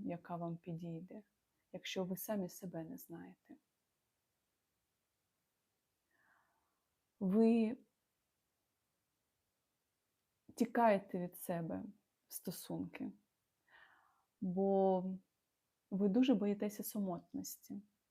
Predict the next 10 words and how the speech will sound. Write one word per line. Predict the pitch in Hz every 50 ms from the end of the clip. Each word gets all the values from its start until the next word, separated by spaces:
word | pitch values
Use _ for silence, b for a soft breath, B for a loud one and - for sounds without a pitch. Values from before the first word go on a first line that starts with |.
| _ _ _ _ _ _ _ _ _ -
дуже | 202 185 202 202 185 185
боїтеся. | 175 165 170 170 170 170 170 - 180 185 - - - - 202 190 _ _ _ _ _ _ _ _ _ _ _ _ b b b b b b b b b b b b b b
Бо | - 190 196 202 202 202
самотність | 196 - - 214 202 196 226 269 285 - - 214 202 202 -
для | 196 190 185
вас — | 180 180 175 170 175 175 - - - - _ _ _ _ _ _ _ _ _ _ _ _
це | - - 202 190 190 190 190 185 185 185 190 - _ _ _ _ _ _ _ _ _ _ _ _ _ _ _ _ _ _ _ _ _ _ _ _ _ _
зустріч | - 196 220 247 240 - - 220 214 214 -
з | -
собою, | - - 202 175 170 190 220 233 196 165 160 - 214